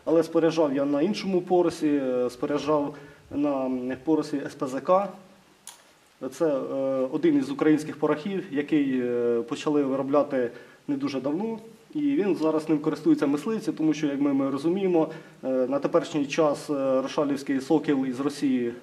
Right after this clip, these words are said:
важко дістати, тому ми випробуємо наші українські пороха.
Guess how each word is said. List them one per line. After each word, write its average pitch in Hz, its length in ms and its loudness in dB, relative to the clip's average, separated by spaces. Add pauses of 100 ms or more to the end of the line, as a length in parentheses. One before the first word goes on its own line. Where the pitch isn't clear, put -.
(420)
важко 180 340 4
дістати, 156 560 0 (180)
тому 165 340 4
ми 151 160 6
випробуємо 151 840 4 (380)
наші 151 360 2
українські 143 480 0
пороха. 120 540 -4